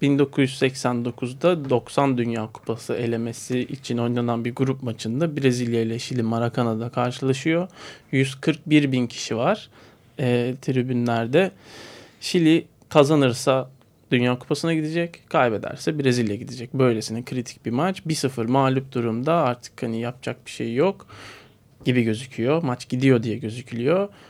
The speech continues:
Ve işte sahada, e, sahaya atılan bir yabancı madde sonrasında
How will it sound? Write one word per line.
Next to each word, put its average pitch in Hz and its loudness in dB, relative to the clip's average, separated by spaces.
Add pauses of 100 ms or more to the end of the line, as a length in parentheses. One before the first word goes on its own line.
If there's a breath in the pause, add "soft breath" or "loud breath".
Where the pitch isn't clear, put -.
(160 soft breath)
Ve 139 4
işte - -12
sahada, 131 4 (160)
e, 113 2
sahaya 127 2
atılan 120 -2
bir 120 -2
yabancı 120 0
madde 113 -4 (100)
sonrasında 123 -2